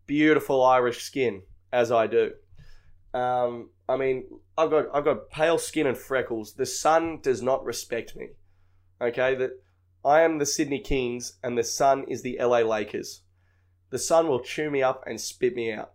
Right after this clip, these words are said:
okay? And I don't really tan either. Like, I, my face will, like, you know, my face will get a nice, a nice glow to it over the summer. But I'm pretty sure on my body,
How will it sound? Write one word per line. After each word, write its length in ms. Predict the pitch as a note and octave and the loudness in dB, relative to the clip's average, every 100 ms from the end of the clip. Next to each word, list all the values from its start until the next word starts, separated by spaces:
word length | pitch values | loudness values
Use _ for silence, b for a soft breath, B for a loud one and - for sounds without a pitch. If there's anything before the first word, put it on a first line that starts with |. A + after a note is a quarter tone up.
| - | -14
okay? 340 | A2+ B2 B2+ D#3+ _ _ _ _ _ _ _ - | -8 -2 -2 -4 _ _ _ _ _ _ _ -2
And 140 | D3 | 4
I 80 | F#3 | 6
don't 160 | G#3+ | 6
really 220 | G3+ G3 E3 | 4 2 0
tan 360 | - C#3+ D3 | -2 0 2
either. 260 | B2+ C#3+ E3+ | 2 2 2
Like, 220 | D3 C3 | 2 2
I, 200 | D3+ D3+ | 2 2
my 140 | - D#3 | 2 0
face 280 | C#3+ C3+ | 2 2
will, 160 | C3+ B2+ - - | 0 -6 -10 -12
like, 280 | - A2+ - - | -8 -8 -8 -6
you 100 | C#3+ | -2
know, 100 | C3+ | 0
my 120 | D#3+ | 0
face 220 | C3 A#2 | 0 -2
will 60 | A#2 | -2
get 80 | |
a 40 | G#2+ | -4
nice, 360 | A2 G#2+ - - - _ - | -6 -8 -12 -20 -20 _ -4
a 60 | C3+ | 0
nice 160 | C#3+ | 0
glow 320 | - B2+ B2 | 0 2 4
to 160 | B2 C#3+ | 4 0
it 120 | E3 - _ _ - | -4 -8 _ _ 0
over 180 | B2+ | 2
the 80 | B2+ | 2
summer. 380 | A#2+ C3+ D3 F3+ - _ _ _ _ _ _ - | 2 2 2 -2 -8 _ _ _ _ _ _ 2
But 180 | C3 C3+ | 4 4
I'm 60 | |
pretty 180 | D#3+ F3+ | 4 4
sure 200 | F3 D3 | 6 4
on 100 | D#3+ | 4
my 120 | E3 | 4
body, 480 | A2+ B2 B2+ E3 G3 | 4 2 2 2 -4